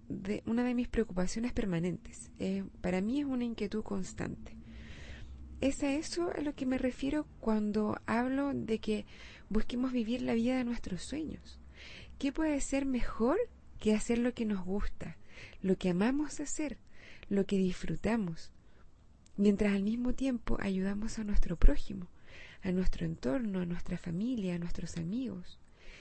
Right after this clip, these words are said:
Y al mismo tiempo creamos abundancia para nosotros y quienes nos rodean.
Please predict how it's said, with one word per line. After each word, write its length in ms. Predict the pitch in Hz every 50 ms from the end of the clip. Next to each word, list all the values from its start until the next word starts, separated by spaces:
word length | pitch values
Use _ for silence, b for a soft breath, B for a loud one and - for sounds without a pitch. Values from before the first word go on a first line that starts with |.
| B B B B B B B B B - -
Y 240 | - 359 415 349 294
al 180 | - - 233 233
mismo 380 | 247 269 294 285 269 269 269
tiempo 480 | - 294 302 294 254 - - 226 233 -
creamos 400 | 226 214 214 220 226 240 247 247
abundancia 640 | 233 214 208 208 196 190 196 214 233 247 - - 247
para 220 | - 226 220 220
nosotros 500 | 208 190 185 190 - - 262 262 254 254
y 120 | 247 240 233
quienes 260 | - 233 226 226 220
nos 180 | 214 220 220 -
rodean. 480 | 208 196 208 277 339 330 - - -